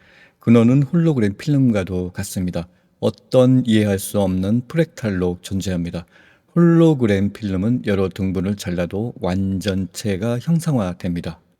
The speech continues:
일반 사진 필름은 반을 쪼개면 반쪽짜리만 형상이 나옵니다. 파동, 주파수, 빛, 레이저를 쏘았을 때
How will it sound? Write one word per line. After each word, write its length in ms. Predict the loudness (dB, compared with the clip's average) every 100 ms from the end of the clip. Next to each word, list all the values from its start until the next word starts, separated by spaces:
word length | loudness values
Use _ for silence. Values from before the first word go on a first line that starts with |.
| _
일반 340 | 2 4 6 6
사진 280 | 4 2 0
필름은 400 | 2 2 2 0
반을 280 | 0 0
쪼개면 460 | -2 -2 0 0 -2
반쪽짜리만 680 | -4 -6 -6 -4 -4 -2 -4
형상이 480 | -2 0 0 0 0
나옵니다. 520 | 0 -2 -2 -6 -12 _ _ _ _ _ -2
파동, 420 | 2 2 2 0
주파수, 720 | -4 -10 -4 -4 -4 -4 -4 -6
빛, 220 | -2 -2 -2 -6
레이저를 580 | 0 2 2 0 0 -2
쏘았을 520 | -4 -4 -4 -4 -8
때 320 | -6 -6 -6